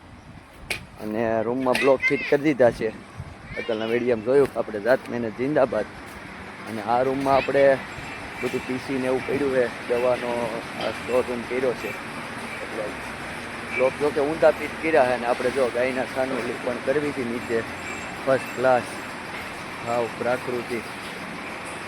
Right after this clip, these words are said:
મસ્તીનું લીપણ થઈ જાય, તો રૂમ થઈ જાય ટકાટક. વીડિયોમાં છેલ્લે સુધી બન્યું. જય માતાજી મિત્રો, જય શ્રી રામ.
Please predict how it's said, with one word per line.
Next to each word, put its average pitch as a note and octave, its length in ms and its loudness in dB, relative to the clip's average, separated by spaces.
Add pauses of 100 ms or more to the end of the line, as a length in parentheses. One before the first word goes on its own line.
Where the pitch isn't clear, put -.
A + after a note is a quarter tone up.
(360)
મસ્તીનું A#2 560 -6
લીપણ A#2+ 300 -2 (100)
થઈ C3+ 140 -2
જાય, B2 200 2 (600)
તો G#2 120 -8 (140)
રૂમ B2 100 -2 (120)
થઈ A#2 100 -4
જાય A#2 180 2
ટકાટક. A#2+ 640 2 (920)
વીડિયોમાં A#2 460 -4
છેલ્લે A2+ 340 -4
સુધી A2+ 220 -4
બન્યું. A#2 300 -4 (460)
જય E3 220 12
માતાજી D3 440 4
મિત્રો, C3+ 400 4 (200)
જય C3 180 4
શ્રી C#3+ 260 2
રામ. C3+ 320 8